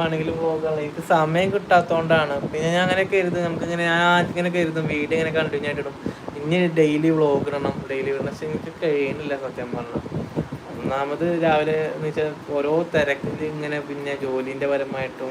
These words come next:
കച്ചവടത്തിൻ്റെ പരമായിട്ടും ഇങ്ങനെ തിരക്കും. ഉം. ആ, ജെസ്സിൻ്റെ ആണ്ട് പത്ത് ദിവസം എന്തോ ഉള്ളൂ. ഈ, ഈ മാസം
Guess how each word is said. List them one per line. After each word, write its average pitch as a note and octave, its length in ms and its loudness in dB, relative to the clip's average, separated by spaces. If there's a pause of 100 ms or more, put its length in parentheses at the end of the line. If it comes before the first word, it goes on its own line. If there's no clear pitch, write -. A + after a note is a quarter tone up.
കച്ചവടത്തിൻ്റെ B2+ 640 -4 (140)
പരമായിട്ടും B2 580 -2
ഇങ്ങനെ B2+ 240 -6
തിരക്കും. B2 480 -4 (880)
ഉം. - 260 -6 (380)
ആ, - 20 4 (200)
ജെസ്സിൻ്റെ D3 440 0
ആണ്ട് C3+ 180 -2 (300)
പത്ത് C#3+ 220 -2
ദിവസം C#3 340 -2
എന്തോ C3 220 -2
ഉള്ളൂ. B2+ 180 -4 (180)
ഈ, C3 60 -4 (340)
ഈ D3 40 -2 (100)
മാസം C#3 260 0